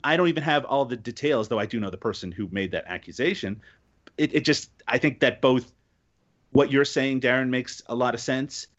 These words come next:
that the checks and balances may be a little bit better on the independent scene, but the very fact that what I'm saying right now might be coming as a surprise to the people listening to this shows that maybe it's not. And also, Lloyd does hold a unequal amount of power within that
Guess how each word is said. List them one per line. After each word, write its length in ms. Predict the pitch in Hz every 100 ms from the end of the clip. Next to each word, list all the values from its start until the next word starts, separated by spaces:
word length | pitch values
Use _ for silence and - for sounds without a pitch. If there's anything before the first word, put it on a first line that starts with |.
| _
that 100 | 101
the 60 | 110
checks 280 | - 117 -
and 60 |
balances 320 | 110 110 113 107
may 140 | 107
be 140 | 104
a 60 | 104
little 160 | 107 107
bit 400 | - 110 107 -
better 420 | 110 117 117 113
on 140 | 113
the 100 | 110
independent 400 | 113 113 113 110
scene, 320 | - 123 127 123 - -
but 160 | 107 104
the 60 |
very 180 | 110 117
fact 300 | 113 113 -
that 340 | 107 101 - - _ _ _ _
what 180 | 113 113
I'm 140 | 110
saying 300 | 107 127 127
right 180 | 120 110
now 400 | 110 107 104 101 - _ _
might 260 | 117 117 -
be 80 | 113
coming 280 | 131 117
as 100 | 110
a 60 | 101
surprise 440 | - - 113 107
to 80 | -
the 80 | 107
people 260 | 117 101 98
listening 360 | 107 107 101
to 40 | 104
this 300 | 160 147 - - _
shows 280 | - 117 113
that 100 | 101
maybe 240 | 113 104
it's 120 | 98
not. 280 | 104 113 76
And 100 | 127
also, 240 | 170 147 123
Lloyd 300 | 120 117 - _ -
does 180 | 139 131
hold 300 | 120 110 101 113
a 280 | 104 101 -
unequal 480 | 120 117 110 117 101
amount 240 | 98 90
of 80 | 90
power 460 | - 104 104 95 -
within 360 | 107 107 107 90
that 160 | -